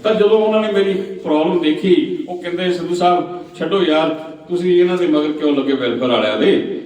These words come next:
ਬਈ ਤੁਹਾਡਾ ਜਿਹੜਾ ਕੰਮ ਆ ਹੋਰ ਕੋਈ ਨਹੀਂ ਕਰਾ ਸਕਦਾ ਇੰਡਸਟਰੀ ਦੇ ਵਿੱਚ, ਵੀ ਮੈਨੂੰ ਸਾਰਾ ਪਤਾ,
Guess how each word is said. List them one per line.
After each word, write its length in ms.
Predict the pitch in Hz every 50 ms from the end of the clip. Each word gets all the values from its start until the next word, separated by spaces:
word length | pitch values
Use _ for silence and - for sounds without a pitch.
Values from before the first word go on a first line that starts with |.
| - - - - -
ਬਈ 280 | 131 147 160 160 156 147 - 160 156 151 - - - - -
ਤੁਹਾਡਾ 380 | 180 147 143 139 170 190 185
ਜਿਹੜਾ 220 | 180 185 180 175 175
ਕੰਮ 300 | 175 - 160 156 156 175
ਆ 100 | 156 151
ਹੋਰ 180 | 147 156 156
ਕੋਈ 240 | 151 147 151 170 190
ਨਹੀਂ 120 | 202 196 -
ਕਰਾ 220 | - 143 135 131
ਸਕਦਾ 380 | - - 123 - - 143 143 139
ਇੰਡਸਟਰੀ 420 | 135 131 127 123 131 131 135 131
ਦੇ 120 | 131 135
ਵਿੱਚ, 520 | 131 127 127 123 127 165 180 202 214 208 - - - - - - - - -
ਵੀ 80 | 135 143
ਮੈਨੂੰ 320 | 131 127 127 139 156 156
ਸਾਰਾ 280 | 131 127 123 135 139 139
ਪਤਾ, 520 | 139 139 - 135 131 156 175 180 - -